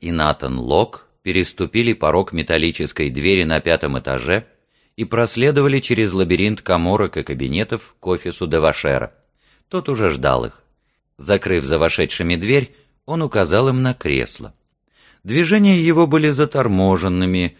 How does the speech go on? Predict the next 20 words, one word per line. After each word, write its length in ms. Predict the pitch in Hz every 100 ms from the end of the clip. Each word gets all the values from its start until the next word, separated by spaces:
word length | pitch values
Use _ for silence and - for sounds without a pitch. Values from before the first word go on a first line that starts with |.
| _
ночь 360 | 107 113 110 -
прошла 520 | 92 92 - 101 104
в 80 | 69
безуспешном 920 | 87 80 92 - 104 101 - 90 80
поединке 680 | 90 85 80 90 82 - 90
с 140 | -
водкой. 720 | 98 92 78 - - 64 53 _ _ _ -
Глаза 460 | 95 101 98 87 80
покраснели, 840 | 78 82 87 - 131 156 147 127
веки 380 | 76 87 - 76
набрякли, 1000 | 69 65 71 92 113 107 104 98 87 _ -
голова 500 | 80 80 78 69 71
раскалывалась. 1000 | 67 - - 67 58 57 53 - - _ _ _ _ _ _ _ _ _ _ _ _ _
«Вчера 560 | - - 82 101 117 113
в 20 |
Лас-Вегасе 880 | 113 107 - 104 117 107 98 98 92
я 140 | 95
разговаривал 960 | 98 90 78 92 95 107 104 92 92 87
с 100 | 87
Лазаровым. 960 | 90 90 92 95 82 71 62 58 55